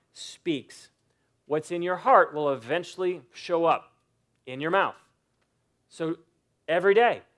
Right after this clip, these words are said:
listen to what you're saying, 'cause it's a check on what's ultimately going in, going on in your heart.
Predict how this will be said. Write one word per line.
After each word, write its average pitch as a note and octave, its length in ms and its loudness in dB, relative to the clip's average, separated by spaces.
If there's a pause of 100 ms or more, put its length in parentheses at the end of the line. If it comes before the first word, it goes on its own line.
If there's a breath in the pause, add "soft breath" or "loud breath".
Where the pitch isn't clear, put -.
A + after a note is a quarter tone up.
listen G3+ 560 -12
to F#3+ 140 -10
what D3 320 -4
you're F3 100 -10
saying, A3 400 -8
'cause C#3+ 180 -14
it's D3+ 160 -16
a F3 80 -12
check - 560 -8
on D#3+ 160 -10
what's E3 260 -4
ultimately G3 460 -2
going E3+ 360 -6
in, C#3 360 -10 (560)
going F3 220 -2
on D3+ 360 -2
in C#3 140 -10
your C#3 160 -8
heart. A#2+ 280 -4